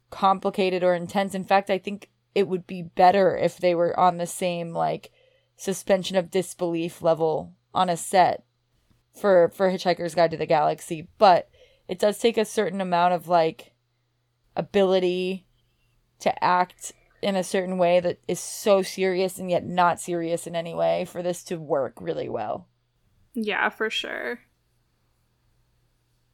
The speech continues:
Speaker 1: So I don't know. I have, I haven't seen the movie either because I didn't know it existed.
Speaker 2: Uh, it definitely, I think it's good. I'm excited. I'll definitely watch it sometime soon, I think.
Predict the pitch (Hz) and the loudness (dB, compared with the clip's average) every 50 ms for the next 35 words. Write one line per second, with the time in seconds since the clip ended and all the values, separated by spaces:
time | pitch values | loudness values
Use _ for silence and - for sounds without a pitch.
0 | _ _ _ _ _ - 196 175 175 196 202 196 190 180 175 175 185 202 226 226 | _ _ _ _ _ -4 0 2 4 4 4 2 2 2 4 6 6 6 6 6
1 | - - 196 214 220 196 - 196 214 190 190 180 - 208 202 190 180 180 175 170 | 4 6 6 6 6 6 6 6 4 4 2 -2 -8 -6 -6 -4 -4 -6 -6 -6
2 | 170 160 180 175 180 170 165 170 165 180 170 175 175 170 175 175 180 175 165 160 | -4 -2 2 2 2 2 2 0 -6 -4 0 0 0 0 -2 -6 -4 -2 0 0
3 | 160 170 156 151 170 170 - - 165 170 165 170 160 _ _ _ _ _ _ _ | 0 -2 -4 -4 -6 -6 -4 -2 0 0 0 0 -4 _ _ _ _ _ _ _
4 | _ _ _ _ _ _ _ _ _ _ _ _ _ _ _ - _ _ _ _ | _ _ _ _ _ _ _ _ _ _ _ _ _ _ _ -20 _ _ _ _
5 | _ _ _ _ - - - 240 233 233 240 - 240 233 - 285 294 294 302 285 | _ _ _ _ -10 -2 2 2 4 4 2 0 -2 -2 0 0 0 0 0 -2
6 | 269 254 247 240 240 285 285 - 302 302 - - - 254 226 214 - 202 202 208 | -2 0 -2 -2 -2 -4 -2 -2 -4 -4 -6 -8 -2 -2 -2 -2 -2 -6 -8 -8
7 | - - 208 208 202 208 - - 208 208 208 214 214 - 220 202 202 202 202 - | -6 -4 -4 -2 -2 -4 -4 -2 -4 -2 -4 -4 -6 -6 -8 -6 -6 -8 -8 -8
8 | - - - 240 220 - 233 233 226 - - 247 240 247 247 233 - 269 262 285 | -12 -12 -10 -12 -12 -12 -12 -14 -14 -14 -14 -16 -14 -16 -16 -18 -20 -20 -20 -20
9 | _ _ _ | _ _ _